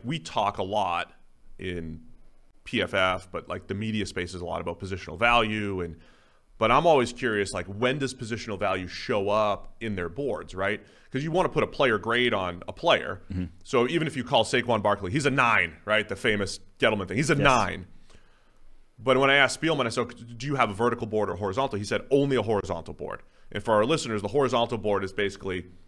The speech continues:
Speaker 1: here's where I would draft these, this chunk of players. And they're in order, but they're in a chunk, right? Here's
Speaker 2: Yeah.
Speaker 1: this chunk of players I would take at ten through twenty or whatever your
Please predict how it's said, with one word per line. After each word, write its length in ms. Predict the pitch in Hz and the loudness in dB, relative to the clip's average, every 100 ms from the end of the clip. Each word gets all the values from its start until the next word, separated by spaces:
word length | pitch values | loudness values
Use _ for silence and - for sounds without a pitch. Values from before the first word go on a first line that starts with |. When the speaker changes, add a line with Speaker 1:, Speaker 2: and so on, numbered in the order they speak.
| - | -10
Speaker 1:
here's 220 | 139 151 143 | 0 0 4
where 160 | 135 | 6
I 80 | 120 | 6
would 160 | 113 107 | 6 4
draft 380 | 110 101 - 104 | 2 0 -2 -6
these, 280 | 117 110 - - | -6 -6 -12 -4
this 140 | 127 | -4
chunk 400 | - - 143 113 | -4 -6 -4 -2
of 140 | 104 - | -4 -4
players. 420 | - 85 - - | -6 -6 -8 -10
And 120 | - 139 | -2 2
they're 80 | 147 | 4
in 160 | 190 | 6
order, 300 | 175 160 139 | 6 6 6
but 160 | 117 117 | 4 0
they're 100 | 123 | 0
in 80 | 113 | 0
a 60 | |
chunk, 380 | 95 - 85 - | -4 -4 -4 -2
right? 180 | 98 98 | -2 0
Here's 180 | 151 156 | 0 2
Speaker 2:
Yeah. 40 | |
Speaker 1:
this 120 | 139 | -2
chunk 280 | - 143 135 | -2 -4 -4
of 80 | 117 | -2
players 240 | 120 107 | 0 2
I 60 | 101 | -2
would 100 | 98 | -4
take 240 | 101 95 | -4 -6
at 180 | 85 - | -8 -10
ten 180 | 107 101 | -8 -8
through 140 | 95 | -8
twenty 280 | 95 90 90 | -12 -12 -8
or 40 | 98 | -4
whatever 220 | 110 113 | -4 -4
your 160 | 101 | -8